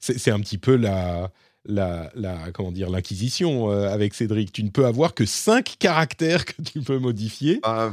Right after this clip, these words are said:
Speaker 2: en fait, euh, moi, moi, si je, si je prends, euh, juste un besoin que j'ai, c'est vrai que quand je, quand tu fais une faute de frappe, là, euh, t'as, t'as cinquante mille personnes qui te tombent dessus pour te dire que t'es un abruti parce que t'as oublié un S, euh, un mot.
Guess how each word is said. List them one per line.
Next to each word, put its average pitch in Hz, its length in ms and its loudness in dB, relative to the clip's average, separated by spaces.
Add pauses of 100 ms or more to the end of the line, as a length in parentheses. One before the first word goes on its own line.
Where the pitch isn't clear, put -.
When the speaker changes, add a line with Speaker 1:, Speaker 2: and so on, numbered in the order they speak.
(140)
Speaker 2:
en 117 80 0
fait, 156 280 -4
euh, - 200 -10
moi, 113 420 2
moi, 131 260 0
si 113 280 -6
je, 104 140 -8
si - 180 -8
je - 60 -14
prends, 120 340 -2
euh, 92 420 -2
juste 92 180 -12
un 107 160 -4
besoin 92 300 -6
que 95 80 -6
j'ai, 117 80 -4
c'est 107 140 -6
vrai 104 80 -2
que 98 140 -8
quand 90 200 -8
je, - 160 -12
quand 95 240 -12
tu - 160 -20
fais - 120 -12
une 92 60 -10
faute 92 220 -8
de 95 120 -6
frappe, 98 380 -8
là, 85 200 -6
euh, 69 520 -12 (100)
t'as, 80 500 -6
t'as 85 480 -6
cinquante 95 540 -10
mille 92 360 -6
personnes 95 380 -4
qui 87 120 -12
te 87 120 -8
tombent 87 220 -8
dessus 90 260 -8
pour 85 200 -12
te 87 100 -12
dire 87 240 -8
que 78 300 -8
t'es 73 120 -12
un 80 80 -8
abruti 85 400 -6
parce 90 140 -14
que 85 80 -10
t'as 78 120 -12
oublié 80 220 -6
un 78 200 -4
S, 95 360 -6
euh, 78 180 -12 (180)
un 82 40 -6
mot. 123 180 -4